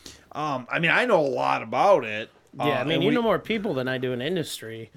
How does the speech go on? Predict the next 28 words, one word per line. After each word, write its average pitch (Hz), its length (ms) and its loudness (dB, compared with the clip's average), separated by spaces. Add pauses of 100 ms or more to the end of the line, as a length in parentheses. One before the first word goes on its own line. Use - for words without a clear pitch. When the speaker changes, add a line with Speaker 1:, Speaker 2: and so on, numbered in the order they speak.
(200)
Speaker 1:
Yeah. 120 220 0
Speaker 2:
Maybe 139 180 -2
I'll 123 60 -6
try 151 160 -6
and 131 80 -6
get 127 100 -8
a 120 60 -12
hold 127 200 -6
of 117 60 -12
someone 123 280 -10
there. 135 320 -8 (200)
Speaker 1:
It 185 60 2
would 233 100 -2
be 185 140 4
interesting, 131 440 -6
though, 107 180 -4
to, 104 80 -4
Speaker 2:
Yeah. 156 240 -2 (280)
Speaker 1:
to - 80 -8
maybe 143 200 -2
get 139 180 -2
into 127 160 -6
some 123 260 -4
of 113 60 -6
that 107 300 -4
and 117 100 -18
talk 107 300 -4
about 101 420 -4